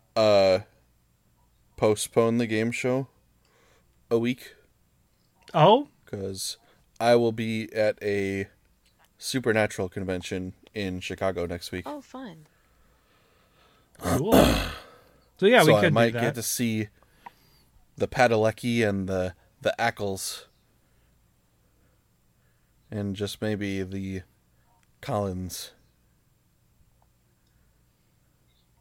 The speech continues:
Speaker 1: Misha Collins played Castiel.
Speaker 3: Mm-hmm.
Speaker 1: You didn't get far enough in the show. Watch the show.
Speaker 2: What
Speaker 1: Watch
Speaker 2: show?
Speaker 1: the, watch the whole Supernatural.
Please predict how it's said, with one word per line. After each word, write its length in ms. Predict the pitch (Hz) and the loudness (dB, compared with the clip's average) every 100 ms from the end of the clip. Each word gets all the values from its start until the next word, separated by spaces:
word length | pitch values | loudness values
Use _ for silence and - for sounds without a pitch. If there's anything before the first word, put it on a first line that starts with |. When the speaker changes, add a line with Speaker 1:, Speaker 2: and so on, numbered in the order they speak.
| - | -2
Speaker 1:
Misha 260 | 113 - | -2 -2
Collins 480 | 117 117 123 127 - _ _ _ _ _ _ _ _ _ _ | -2 0 0 -4 -12 _ _ _ _ _ _ _ _ _ _
played 160 | - 98 | -6 -2
Castiel. 500 | 110 101 - 101 107 - _ _ _ _ _ _ _ _ - | -2 -2 0 0 0 -4 _ _ _ _ _ _ _ _ -20
Speaker 3:
Mm-hmm. 240 | 170 180 208 _ | -18 -16 -18 _
Speaker 1:
You 140 | 127 | 4
didn't 120 | 107 98 | 4 2
get 120 | 95 | -2
far 180 | 104 95 | 0 0
enough 220 | 95 92 | -2 -6
in 60 | 92 | -8
the 60 | |
show. 260 | 87 87 85 | -6 -8 0
Watch 260 | 123 139 - | 6 6 6
the 60 | |
show. 260 | 123 - 85 - _ _ _ _ _ _ - | -4 -4 -4 -8 _ _ _ _ _ _ -8
Speaker 2:
What 220 | 175 160 | -6 0
Speaker 1:
Watch 160 | 120 120 | 0 0
Speaker 2:
show? 180 | 104 117 | -2 -4
Speaker 1:
the, 20 | - - | -6 -6
watch 240 | 123 120 - | 2 2 2
the 60 | |
whole 320 | 123 107 98 - _ _ _ | 0 0 0 -6 _ _ _
Supernatural. 600 | - 165 190 202 - 101 | -10 0 4 4 2 -4